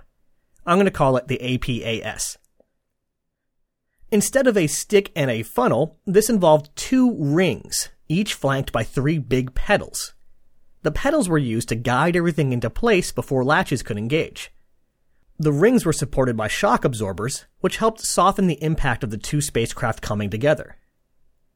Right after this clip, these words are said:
Once the initial latches were connected, similar to soft dock, the mechanism would be retracted, pulling the two rings tightly together and creating an airtight connection. Then all you had to do was open the hatches on either side, and you had a pressurized tunnel.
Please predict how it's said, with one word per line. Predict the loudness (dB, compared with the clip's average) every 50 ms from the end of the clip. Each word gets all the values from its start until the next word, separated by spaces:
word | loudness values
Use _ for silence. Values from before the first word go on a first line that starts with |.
| _ _ _ _
Once | 0 2 2 2 4 2
the | 2
initial | 2 2 2 0 0 0 0
latches | 2 0 0 0 -2 -4
were | -6 -6
connected, | -8 -4 -2 0 0 0 0 -2 -4 -4 -6 -10
similar | -12 -2 0 0 2 2 0 0
to | -2 -4 -8 -8
soft | -2 0 0 0 0 0
dock, | -4 -4 -4 -4 -6 -8 -14 -20 -20 -20 -20 -4
the | -2 0
mechanism | 0 2 2 0 0 0 0 2 2 2 2
would | 2 2
be | 2 0
retracted, | 0 0 -2 0 0 -2 -2 0 -4 -6 -6 -6 -10 _ -2
pulling | 0 2 2 2
the | 2 0
two | -2 -4 0 0 2 2 2
rings | 2 2 2 0 -2 -4
tightly | -6 -4 -4 -2 -2 -2 -2
together | -2 0 0 2 2 2 0 -2 -2
and | -4 -8 -8
creating | -6 -4 -2 0 0 0 0 -2
an | -2 -4 -4
airtight | -4 -2 -2 -2 -2 -4 -4 -4
connection. | -4 -4 -2 -2 -2 -4 -6 -10 -12 -16 _ _ _ _ _ _ _ _ _ _ _ _ _ -20 -8 -4
Then | 0 2 2
all | 4 4
you | 4 4
had | 4 4
to | 2
do | 2 4 2 2 2
was | 0 -4 -4 -4
open | -6 -2 0 0 0
the | 2
hatches | 2 0 0 0 0 0 0
on | 0 0
either | 0 2 2 0
side, | 0 0 0 2 2 2 0 -2 -6 _ _
and | -8 -2
you | 0 0
had | 2 0
a | 0 -4
pressurized | -6 -2 -2 -2 0 0 2 2 2 2 0 -2
tunnel. | -2 0 0 0 -2 -4 -12 -20